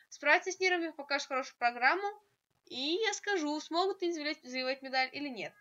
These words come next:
Но сейчас давайте коротко о их выступлениях. Как я сказала, встали в пару они в пятнадцатом году, э, м, Са-, э, Саша и Дима встали в пятнадцатом году в пару.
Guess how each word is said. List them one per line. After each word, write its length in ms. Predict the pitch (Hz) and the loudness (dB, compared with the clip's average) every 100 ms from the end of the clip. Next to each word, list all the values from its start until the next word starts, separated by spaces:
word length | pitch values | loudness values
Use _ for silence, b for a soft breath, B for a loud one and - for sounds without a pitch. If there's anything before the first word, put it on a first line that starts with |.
| _ _ _ B B B | _ _ _ B B B
Но 140 | 285 | -4
сейчас 340 | 381 339 330 320 | -4 2 2 4
давайте 460 | 262 294 339 311 | 2 4 4 0
коротко 840 | 294 330 330 311 - 277 254 240 - _ _ | -4 0 2 2 0 2 4 4 -2 _ _
о 240 | - 233 233 | -2 2 2
их 160 | 269 - | 0 -6
выступлениях. 640 | 294 - 254 254 226 220 | -14 -14 -8 -4 -4 -8
Как 100 | 240 | -10
я 60 | 285 | -10
сказала, 420 | - 302 294 277 - | -4 2 2 2 -2
встали 320 | - 269 262 | -2 2 2
в 80 | 269 | 2
пару 220 | 247 233 | 2 2
они 80 | 220 | 0
в 60 | |
пятнадцатом 520 | - 208 214 214 247 233 | -12 -2 -2 -4 -12 0
году, 420 | 220 208 208 196 b b | 0 0 -8 -8 b b
э, 80 | - | -4
м, 840 | 208 208 202 196 196 190 190 185 | -2 0 0 0 -2 -4 -8 -10
Са-, 400 | 202 233 214 208 | -4 0 2 0
э, 20 | 202 | -2
Саша 420 | 214 208 208 214 202 180 175 - | 0 0 0 -8 -8 -8 -14 -14
и 340 | 185 196 190 190 185 | -10 -8 -6 -8 -10
Дима 380 | 190 196 220 214 | -12 -10 -10 -10
встали 240 | 202 190 | -8 -8
в 40 | 190 | -8
пятнадцатом 400 | - 294 370 349 | -2 -2 -2 -6
году 140 | 339 | -6
в 60 | - | 0
пару. 360 | 330 330 320 | 2 2 -2